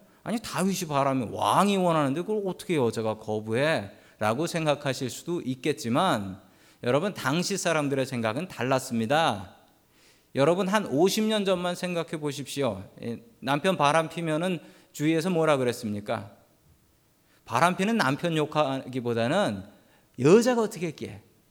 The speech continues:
이렇게 욕했어요. 그래서 이런 말이 있지요. "남편은 여자하기 나름이다." 이 참 억울한 일입니다. 예, 저도 한 삼십 년쯤 전인가요? 중학교 다닐 때인데, 중학교 때 이제 같은 반에 남녀 공학이었습니다.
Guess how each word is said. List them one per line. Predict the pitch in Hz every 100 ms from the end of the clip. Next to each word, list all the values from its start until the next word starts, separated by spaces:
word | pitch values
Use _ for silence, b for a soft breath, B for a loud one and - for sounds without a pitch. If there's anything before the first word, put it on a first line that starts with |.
| _ _ _ _ _ _ _
이렇게 | 214 247 277
욕했어요. | 254 233 226 214 123 92 92 - _ _ _ _
그래서 | - 208 214
이런 | 180 196
말이 | 190 175 156
있지요. | 127 151 170 151 107 95 B B B
"남편은 | 117 131 151 165
여자하기 | 127 131 139 131 139
나름이다." | 120 117 113 110 101 92 87 _ _ _ _ _ b b
이 | 196
참 | 247 247
억울한 | 139 151 165 165 151
일입니다. | 120 110 98 90 - - _ _ _ _ -
예, |
저도 | 131 160 202
한 | 208 196 B B B B
삼십 | - 208 226
년쯤 | 202 160 165 156
전인가요? | 156 185 156 127 120 170 -
중학교 | 156 170 175 165
다닐 | 139 127 113
때인데, | 104 104 170 110 101 -
중학교 | - 156 151 139
때 | 151
이제 | 147 160 151 B B B
같은 | - 135 - 202
반에 | 160 175
남녀 | 123 110 151 185
공학이었습니다. | 131 147 131 107 - 95 95 98 104